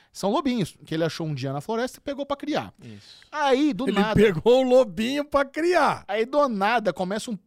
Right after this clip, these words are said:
Speaker 1: puta incêndio na cidade, mas um incêndio
Speaker 3: É.
Speaker 1: absurdo, assim, queima toda a floresta. E, por esse motivo, por causa desse incêndio, um lobisomem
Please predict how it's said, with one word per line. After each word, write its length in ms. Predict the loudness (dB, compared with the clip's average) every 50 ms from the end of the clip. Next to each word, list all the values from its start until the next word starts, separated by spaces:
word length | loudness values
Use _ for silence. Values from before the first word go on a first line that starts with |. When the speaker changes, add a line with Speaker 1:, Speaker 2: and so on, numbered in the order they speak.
| _ -4
Speaker 1:
puta 360 | 0 4 4 4 2 0 -4 -4
incêndio 400 | -4 -4 -4 -4 -6 -4 -4 -6
na 80 | -8
cidade, 480 | -8 -10 -12 -12 -8 -6 -6 -6 -6 -8
mas 120 | -8 -6
um 40 | -6
incêndio 320 | -6 -6 -8 -8 -8 -6 -6 -6
Speaker 3:
É. 40 | -6
Speaker 1:
absurdo, 640 | -6 -6 -10 -12 -16 -18 -20 -12 -10 -8 -6 -6 -6
assim, 160 | -8 -10 -10
queima 220 | -10 -8 -8 -8 -8
toda 140 | -8 -10
a 20 | -10
floresta. 500 | -8 -8 -6 -4 -6 -6 -8 -12 -16 -20 -20 -20 -20 -20 _ _ _ _ _ _ 0
E, 240 | 2 2 2 2 0 -4 -16 _ _ _ _ _
por 180 | -2 0 2 2
esse 220 | 2 2 0 -2
motivo, 340 | -2 -2 -2 -2 -6 -8 -8
por 80 | -10 -8
causa 140 | -8 -8 -8
desse 120 | -6 -10
incêndio, 460 | -8 -8 -8 -8 -8 -8 -8 -10 -10 _ _ _ _ _ _ _ _ _ _ -4
um 260 | -4 -2 -2 -4 -6 -4
lobisomem 680 | 2 2 2 2 0 -4 -2 -2 -2 0 -2 -4 -6